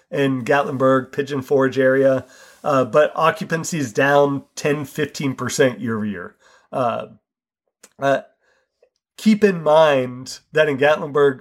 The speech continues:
occupancy is still thirty percent higher than twenty nineteen. So it's all based on, on, <laughs> on where you're benchmarking from. So it, and I think long term, it's still a great market.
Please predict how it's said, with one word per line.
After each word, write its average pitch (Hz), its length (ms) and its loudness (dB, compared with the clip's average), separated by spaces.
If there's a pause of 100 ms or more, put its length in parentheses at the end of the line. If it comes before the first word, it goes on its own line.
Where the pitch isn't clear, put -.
occupancy 160 640 -2
is 135 100 -6
still 151 400 0
thirty 143 260 0
percent 147 440 -6
higher 135 360 2
than 131 180 -6
twenty 135 280 -4
nineteen. 135 560 -6 (420)
So 135 600 2
it's - 420 -8
all 156 280 2
based 156 340 -4
on, 135 560 2
on, 131 400 -4 (220)
<laughs> - 200 -14
on 151 160 -2
where 151 180 2
you're 143 120 -2
benchmarking 143 640 -2
from. 160 360 0 (360)
So 175 200 0
it, 143 240 -4 (160)
and 143 400 0
I 131 100 2
think 156 260 -4
long 160 260 2
term, 175 300 -4
it's 156 140 -8
still 160 220 -2
a 143 60 0
great 143 260 -2
market. 156 460 2